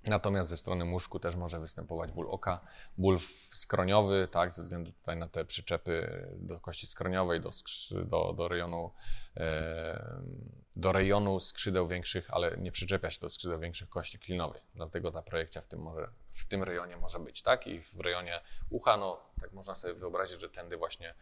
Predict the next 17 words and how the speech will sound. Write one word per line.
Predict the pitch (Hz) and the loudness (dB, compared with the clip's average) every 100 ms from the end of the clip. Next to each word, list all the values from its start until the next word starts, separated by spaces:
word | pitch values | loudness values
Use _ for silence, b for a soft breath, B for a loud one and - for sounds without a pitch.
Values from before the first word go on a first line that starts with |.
| b b | b b
w | - | -8
poprzek | - 87 - 80 | 0 6 6 6
biegnie, | 82 82 82 82 - B B B B - | -8 -6 -8 -8 -12 B B B B -6
e, | 76 78 78 80 - - - - - - - | -6 -6 -6 -6 -8 -12 -16 -16 -18 -20 -6
namiot. | 95 90 - - - - - - - - - - - - - | 0 0 0 -12 -18 -20 -18 -16 -14 -14 -16 -18 -20 -14 0
Dobrze. | 117 98 - - - B B B B B B - - - - - - | 8 8 6 -6 -8 B B B B B B 6 6 6 2 4 8
Przejdźmy | 175 185 160 | 8 10 8
sobie | 143 139 | 8 8
też | 131 | 6
do | 120 | 6
innych | 123 147 113 | 4 6 6
rejonów | 110 104 98 | 6 6 4
ciała, | - 95 127 | 8 12 12
żeby | 120 107 | 10 2
też | 107 107 | -2 -4
Wam | 101 | -4
pokazać, | 95 - 110 110 - - | -2 2 4 6 6 2